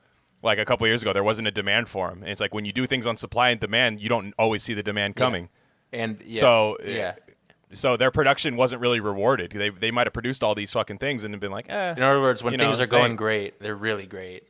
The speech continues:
Speaker 2: you know, and when, th-, you know, or f-, for the people that it works for, and when things are bad,
Speaker 1: Sure.
Speaker 2: they're bad for everyone, but especially for people it was always bad for, you know, like, ho-,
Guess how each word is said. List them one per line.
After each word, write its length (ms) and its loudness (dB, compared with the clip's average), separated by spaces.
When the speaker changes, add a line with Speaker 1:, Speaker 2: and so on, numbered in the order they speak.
Speaker 2:
you 140 -10
know, 380 -6
and 180 -6
when, 140 -4
th-, 180 -10
you 80 -6
know, 160 0
or 340 -8
f-, 100 -18
for 220 6
the 80 0
people 300 -2
that 100 0
it 80 -10
works 280 0
for, 360 -12
and 200 -4
when 100 0
things 260 -4
are 140 -10
bad, 220 2
Speaker 1:
Sure. 180 2
Speaker 2:
they're 100 -4
bad 220 -4
for 120 -16
everyone, 540 -6
but 80 -10
especially 380 -4
for 100 -16
people 340 -8
it 100 -14
was 140 -14
always 380 0
bad 260 -12
for, 320 -14
you 120 -8
know, 180 -6
like, 140 -2
ho-, 220 4